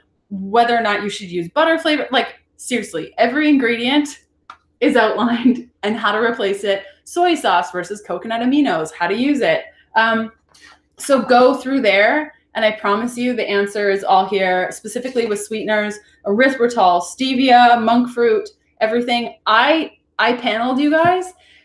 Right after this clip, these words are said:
and you said that you all preferred, um, erythritol over anything else, erythritol and stevia.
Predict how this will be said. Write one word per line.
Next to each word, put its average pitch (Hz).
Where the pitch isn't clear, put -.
and 233
you 240
said 226
that -
you 226
all 214
preferred, 220
um, 185
erythritol 269
over 220
anything 208
else, 220
erythritol 208
and 190
stevia. 240